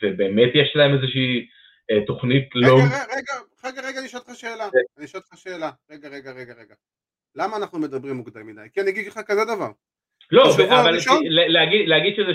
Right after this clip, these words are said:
Speaker 1: כדביוט, הדביוט הכי גרוע מבין כל האנשים שעברו מ-N X T,
Speaker 2: לא, לא, אני לא אומר
Speaker 1: פעם,
Speaker 2: שהוא הכי גרוע.
Speaker 1: פעם.
Speaker 2: כן, כן, אני לא יודע אם הוא, אתה יודע מה, אני לא יודע אם הוא הכי גרוע, אבל הוא אחד הכי גרועים בוודאות. עכשיו תבין כזה דבר,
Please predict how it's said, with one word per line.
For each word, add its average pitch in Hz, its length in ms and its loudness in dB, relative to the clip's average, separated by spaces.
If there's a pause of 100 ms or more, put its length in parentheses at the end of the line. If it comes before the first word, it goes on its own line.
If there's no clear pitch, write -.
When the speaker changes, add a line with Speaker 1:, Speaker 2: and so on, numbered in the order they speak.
Speaker 1:
כדביוט, 123 960 0 (400)
הדביוט 123 540 0
הכי 151 140 -6
גרוע 139 360 0
מבין 123 300 -6
כל 135 160 0
האנשים 123 300 -6
שעברו 107 340 -6
מ-N 110 200 -10
X - 260 -8
T, - 20 2 (420)
Speaker 2:
לא, 392 140 2
לא, 320 100 4
אני 294 120 4
לא 349 80 4
אומר 349 100 6
Speaker 1:
פעם, 359 100 0
Speaker 2:
שהוא 339 120 -2
הכי 277 160 -4
גרוע. 240 240 -4
Speaker 1:
פעם. - 960 -20
Speaker 2:
כן, 330 140 -2
כן, 294 240 -2
אני 156 160 -4
לא 214 60 -2
יודע 262 140 -2
אם 247 60 -8
הוא, 220 100 -6 (380)
אתה 147 80 -20
יודע 180 100 -10
מה, 170 100 -8
אני 151 60 -8
לא 180 60 -8
יודע 202 120 -8
אם 190 60 -8
הוא 143 100 -10
הכי - 320 -12
גרוע, 202 340 -10
אבל 139 120 -10
הוא 135 60 -10
אחד 147 240 -10
הכי 135 200 -12
גרועים 123 320 -12
בוודאות. 110 560 -6 (360)
עכשיו 143 140 -14
תבין 202 220 -8
כזה 220 260 -4
דבר, 131 140 -10